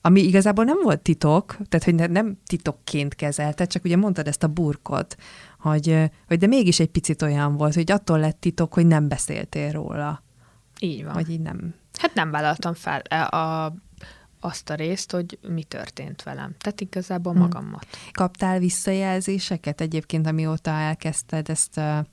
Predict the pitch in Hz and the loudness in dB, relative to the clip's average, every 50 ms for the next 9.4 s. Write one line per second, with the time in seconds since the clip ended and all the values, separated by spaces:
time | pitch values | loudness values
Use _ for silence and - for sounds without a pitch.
0 | _ _ _ - 170 156 156 156 160 160 165 170 170 156 147 143 143 143 143 147 | _ _ _ -2 -2 -2 0 0 -2 -2 -2 -2 -2 -2 -2 -4 -4 -4 -4 -4
1 | 143 143 143 151 - - - - - - _ _ - _ - 175 175 175 160 156 | -4 -4 -6 -6 -8 -14 -20 -20 -20 -20 _ _ -20 _ -2 2 4 4 4 4
2 | - - 170 147 - 160 151 151 151 147 151 147 147 151 160 160 151 156 156 - | 2 -2 -8 -6 -4 -4 -2 -2 -2 -2 -2 -2 -2 -2 -4 -4 -4 -4 -6 -8
3 | - - - - 170 135 - - - - 175 170 156 151 165 147 - - 151 - | -14 -14 -8 -6 -6 -6 -6 -8 -8 -8 -6 -6 -6 -6 -8 -8 -10 -10 -10 -8
4 | 160 156 160 160 160 160 170 - - 180 175 175 175 170 175 170 165 170 170 170 | -6 -6 -6 -6 -6 -6 -8 -6 -4 -2 -2 0 0 -2 -2 -2 -2 -2 -2 0
5 | 175 175 175 147 - _ _ _ _ _ _ _ _ _ - _ _ _ - - | 0 -2 -4 -6 -8 _ _ _ _ _ _ _ _ _ -20 _ _ _ -20 -10
6 | - - 180 185 185 185 - 180 165 165 160 156 156 156 160 160 160 160 160 160 | -2 0 2 2 2 0 -2 -2 -2 -2 -2 -2 -2 -2 -4 -4 -4 -6 -6 -6
7 | 160 160 160 156 160 160 - - 165 156 160 156 - - - 156 151 151 - - | -6 -6 -4 -4 -6 -6 -8 -8 -8 -8 -6 -6 -8 -8 -8 -8 -8 -8 -10 -12
8 | - - - - - - _ _ - - 165 160 160 165 165 160 160 160 160 160 | -16 -18 -18 -18 -20 -20 _ _ -8 -4 -4 -4 -2 -2 -4 -2 -2 -2 -4 -4
9 | 160 160 160 160 160 160 156 156 | -4 -4 -6 -6 -6 -6 -6 -6